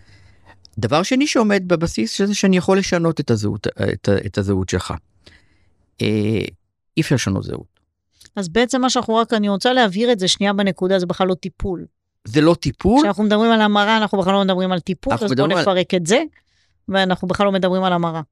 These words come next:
Speaker 1: נכון, לא טיפול ולא
Speaker 2: ולא
Speaker 1: המרה.
Speaker 2: המרה.
Speaker 1: מה שאנחנו
Speaker 2: זה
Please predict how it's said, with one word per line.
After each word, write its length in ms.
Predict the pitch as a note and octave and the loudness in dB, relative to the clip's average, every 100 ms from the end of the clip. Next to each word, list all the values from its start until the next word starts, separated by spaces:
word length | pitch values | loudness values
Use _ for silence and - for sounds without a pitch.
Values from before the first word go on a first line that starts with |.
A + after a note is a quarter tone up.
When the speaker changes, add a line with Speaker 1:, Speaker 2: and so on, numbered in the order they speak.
| G#2 | -6
Speaker 1:
נכון, 280 | G#2+ G2 | -4 -2
לא 140 | B2+ F#3 | 2 2
טיפול 360 | E3 - A#3+ G3+ | 2 0 0 2
ולא 120 | D#3+ | 2
Speaker 2:
ולא 140 | C#3 | 2
Speaker 1:
המרה. 180 | C#3 D#3 | 2 2
Speaker 2:
המרה. 220 | A2 G#2 F2 - F#3+ F#3 | 0 -2 -6 -10 -4 -2
Speaker 1:
מה 100 | F3+ | 0
שאנחנו 220 | G3 | -2
Speaker 2:
זה 40 | D#3 | -2